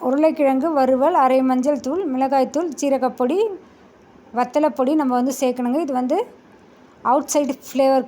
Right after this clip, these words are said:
கோஸ்ட் ஆகும். இது வந்து கையில வந்து நறுக்கிய பூண்டு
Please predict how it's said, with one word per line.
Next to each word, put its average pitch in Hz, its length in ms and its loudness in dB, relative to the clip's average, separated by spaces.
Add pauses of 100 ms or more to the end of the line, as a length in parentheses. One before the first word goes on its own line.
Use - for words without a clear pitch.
கோஸ்ட் 254 400 0
ஆகும். 285 260 0 (100)
இது 247 160 -2
வந்து 277 180 2 (840)
கையில 311 340 4
வந்து 294 140 4 (100)
நறுக்கிய 269 340 0 (160)
பூண்டு 320 240 2